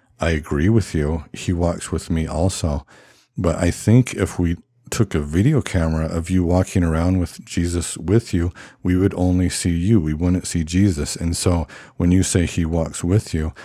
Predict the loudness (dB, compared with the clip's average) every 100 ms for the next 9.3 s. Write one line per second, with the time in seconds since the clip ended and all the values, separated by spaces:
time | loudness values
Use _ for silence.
0 | -14 -4 -2 0 -2 -2 0 4 4 2
1 | -6 -20 _ -4 -4 -6 -4 -4 -4 -2
2 | 0 0 -2 -6 -16 _ _ _ _ _
3 | _ _ _ _ -6 0 2 6 8 8
4 | 6 -2 _ -2 -2 -2 -2 -4 -6 -4
5 | -2 -4 -6 -8 -8 -6 -4 -6 0 0
6 | 2 0 2 4 6 6 4 4 2 2
7 | 2 0 -2 -10 -16 _ _ _ -6 -4
8 | -2 -4 2 4 4 2 0 0 -2 0
9 | -2 -6